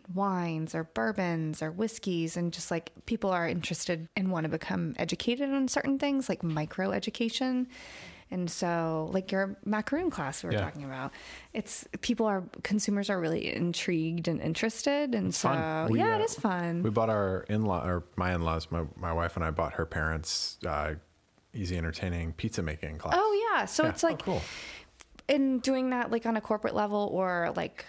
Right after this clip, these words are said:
Speaker 1: a bachelor party level or a bachelorette party level, like, things like that s-, seem to go over really
Speaker 2: Yeah.
Speaker 1: well.
Speaker 2: And it's
Speaker 3: Mm.
Speaker 2: really fun. It's like, it's a great date night. Like,
Speaker 1: Yeah, it is fun. It is fun. I'm, we're pla-, we love to do collaborations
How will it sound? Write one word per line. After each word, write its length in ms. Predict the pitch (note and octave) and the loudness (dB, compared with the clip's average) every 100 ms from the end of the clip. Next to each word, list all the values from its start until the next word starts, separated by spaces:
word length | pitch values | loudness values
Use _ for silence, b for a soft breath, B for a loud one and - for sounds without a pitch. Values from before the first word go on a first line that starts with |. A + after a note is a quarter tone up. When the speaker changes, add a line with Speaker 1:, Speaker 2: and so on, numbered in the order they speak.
| - | -12
Speaker 1:
a 60 | - | -8
bachelor 420 | D#3+ E3 E3+ - F#3+ | -4 -4 -2 -2 -2
party 260 | F#3 F#3 | 0 0
level 240 | F3+ E3+ E3+ | 0 0 0
or 240 | E3+ D#3 | 0 0
a 100 | D3 | -2
bachelorette 480 | E3 C#3+ - F#3 A#3 | -4 -6 -2 0 0
party 260 | - A#3 A3 | 0 2 2
level, 420 | G#3+ G3+ G3 F#3+ | 0 0 0 2
like, 280 | F#3 F3 - - | 2 0 -4 -4
things 260 | G3+ F#3+ E3+ | 0 0 0
like 160 | F3+ | -2
that 240 | - D#3+ D#3 - | -2 -2 -4 -8
s-, 200 | - - - | -14 -12 -8
seem 260 | - F#3 | -4 -4
to 80 | E3+ | -4
go 180 | E3+ E3 | -4 -2
over 220 | D3 F#3 G3+ | -2 -2 0
really 200 | A3 A#3 | 0 0
Speaker 2:
Yeah. 40 | |
Speaker 1:
well. 440 | A3+ A#3 A#3+ A#3+ A#3 | 0 0 0 0 2
Speaker 2:
And 100 | A#2+ | 2
it's 120 | G2+ | 2
Speaker 3:
Mm. 40 | F2 | 2
Speaker 2:
really 200 | A3+ C#3+ | 2 0
fun. 420 | - - A2+ E2+ | -2 2 2 2
It's 180 | D#2+ - | -2 2
like, 160 | G#2+ | 2
it's 140 | G2 - | 2 -2
a 40 | |
great 340 | F#2 F2+ G#2+ B2 | -2 0 0 0
date 200 | E2 F#2+ | -4 0
night. 340 | G2 G#2+ G#2+ - | 0 0 -2 -4
Like, 260 | - - - | -8 -6 -4
Speaker 1:
Yeah, 240 | A3 C#4+ G3+ - | 0 0 -2 -4
it 100 | A#3 | 0
is 200 | C#4+ D4 | 0 0
fun. 540 | - F3 E3 D#3+ E3 F#3+ | -2 -2 0 -2 -2 -4
It 100 | A3 A#3 | -2 -2
is 160 | G#3+ | -2
fun. 300 | - D#3+ D#3+ - | -4 -6 -4 0
I'm, 180 | F#3+ F#3+ B B B B | 0 0 B B B B
we're 120 | G#3+ | -4
pla-, 220 | G#3 - A#3+ | -2 -2 -2
we 140 | G#3+ A#3+ | 0 2
love 220 | A3+ A#3+ | 2 0
to 100 | - | -2
do 100 | C4+ C4 | -2 -2
collaborations 1120 | - G#3+ F#3 E3+ C3+ C#3 - C3+ E3 - - | 0 0 2 0 0 -2 -2 -2 -4 -4 -6